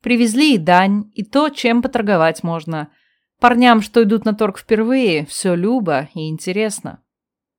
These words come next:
Много раз водивший вятические ладьи на киевский торг Хотей постарался встать чуть в стороне –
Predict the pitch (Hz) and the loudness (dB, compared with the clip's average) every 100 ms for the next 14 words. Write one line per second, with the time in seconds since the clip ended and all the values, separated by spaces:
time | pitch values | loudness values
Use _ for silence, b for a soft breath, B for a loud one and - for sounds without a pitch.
0 | _ _ _ _ - 277 349 262 196 170 | _ _ _ _ -2 4 4 6 4 4
1 | 185 196 190 180 - 175 170 196 185 156 | 0 -2 -2 -4 -4 -6 0 0 0 -6
2 | - - 170 175 180 185 175 165 - 175 | -12 -6 -2 -2 -2 -4 -4 -4 -6 -6
3 | 151 - 185 - 165 - - 202 - 349 | -6 -8 -10 -4 -6 -6 -8 -8 -2 -2
4 | 349 - - 269 302 311 294 277 - 277 | -2 -6 -8 2 6 6 4 -2 0 2
5 | 262 262 262 - - 254 254 247 175 120 | 2 2 -6 -6 -4 0 2 2 -2 -4